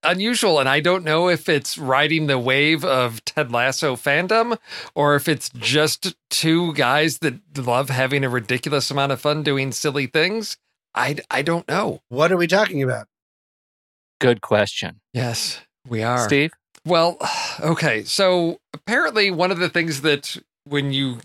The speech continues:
Speaker 1: when you get lots of money, you invest in things, you buy things. So, like, Ryan Reynolds bought Aviation Gin and then I think held it for a couple of years and I think sold it off. Well, he and Rob McElhenney have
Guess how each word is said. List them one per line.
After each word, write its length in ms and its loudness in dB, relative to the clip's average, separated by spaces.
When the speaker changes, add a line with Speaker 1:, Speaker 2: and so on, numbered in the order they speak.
Speaker 1:
when 140 0
you 80 -2
get 140 0
lots 240 0
of 100 -4
money, 200 2
you 260 0
invest 420 0
in 80 -4
things, 260 -6
you 120 -4
buy 280 0
things. 340 -6
So, 160 0
like, 200 0
Ryan 280 2
Reynolds 340 -2
bought 260 -2
Aviation 460 -4
Gin 260 2
and 120 -4
then 100 -2
I 80 0
think 260 -6
held 180 -2
it 80 -4
for 100 0
a 60 0
couple 200 0
of 40 2
years 180 2
and 340 -2
I 80 2
think 200 -4
sold 240 0
it 80 0
off. 300 -2
Well, 260 0
he 240 2
and 160 0
Rob 360 2
McElhenney 880 0
have 680 2